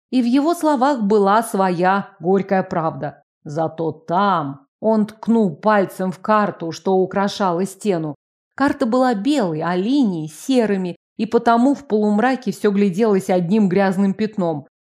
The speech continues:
Там зла, говорят, если не с избытком, то всяко в достатке.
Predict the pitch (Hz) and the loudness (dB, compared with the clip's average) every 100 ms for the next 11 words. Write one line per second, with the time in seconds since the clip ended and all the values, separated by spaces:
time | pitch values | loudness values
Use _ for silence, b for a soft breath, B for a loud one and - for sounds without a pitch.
0 | _ _ - 180 214 202 180 165 180 220 | _ _ -2 2 2 2 0 0 2 2
1 | 247 240 240 240 240 233 233 196 202 202 | 4 4 4 4 4 2 2 0 0 0
2 | 196 190 185 185 - 180 160 214 254 - | 0 0 0 -4 -2 -4 -2 -2 0 2
3 | 247 233 180 - - 175 214 233 233 - | 2 2 0 -2 -4 0 2 2 0 -2
4 | 165 165 196 - 196 185 - 180 | -4 -2 -2 0 0 0 -2 -6